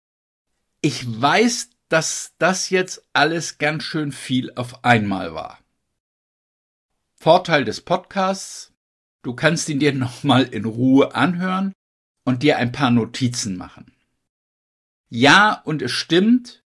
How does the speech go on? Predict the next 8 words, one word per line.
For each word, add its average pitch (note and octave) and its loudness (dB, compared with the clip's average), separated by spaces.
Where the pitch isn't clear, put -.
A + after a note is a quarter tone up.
ein C3 0
sauberer F3+ 2
Bewerbungsprozess C#3+ -4
ist - -18
ganz A#2 0
schön B2 -4
aufwendig. - -10
Aber G#2+ 2